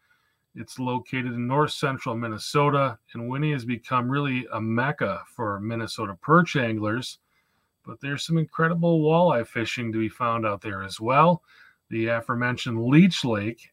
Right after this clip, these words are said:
has a lot of points and bays. Winnie does not. <laughs> It looks a lot more like Red Lake on the surface, looks like a big giant bowl. But unlike Red Lake,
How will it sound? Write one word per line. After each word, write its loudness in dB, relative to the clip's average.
has -4
a -6
lot 2
of -10
points -6
and -4
bays. -2
Winnie 0
does -2
not. 2
<laughs> -2
It 8
looks 2
a -4
lot 0
more -2
like -4
Red 2
Lake 2
on -6
the -12
surface, 2
looks -6
like -4
a -8
big -6
giant 0
bowl. 2
But 4
unlike 10
Red 10
Lake, 4